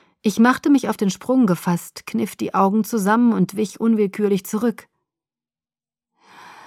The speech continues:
Edward, Edward, Edward. Ich würde sterben. Es spielte keine Rolle, wenn ich jetzt an ihn dachte. Edward, ich liebe dich. Durch die zusammengekniffenen Augen sah ich, wie Laurent plötzlich der Atem stockte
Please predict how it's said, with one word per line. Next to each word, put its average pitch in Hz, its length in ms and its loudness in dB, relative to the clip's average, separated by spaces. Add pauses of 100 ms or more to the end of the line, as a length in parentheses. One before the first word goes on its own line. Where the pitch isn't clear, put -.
(120)
Edward, - 640 -20
Edward, 240 380 -14
Edward. - 480 -16 (1300)
Ich 202 220 -8
würde 180 180 -4
sterben. 196 640 -6 (800)
Es - 180 -6
spielte 269 320 -4
keine 214 220 -2
Rolle, 185 400 0 (880)
wenn 175 160 0
ich 175 120 -2
jetzt - 320 -6
an 175 100 -2
ihn 170 160 -2
dachte. 180 440 -6 (960)
Edward, - 500 -12
ich 208 220 -10
liebe 226 280 -10
dich. - 360 -14 (1300)
Durch 226 120 -2
die 226 140 -8
zusammengekniffenen 240 880 0
Augen 220 360 2
sah 185 340 2
ich, - 180 -8
wie 233 80 0
Laurent 196 380 0
plötzlich 196 380 -6
der 190 180 -2
Atem 202 260 0
stockte 190 500 -4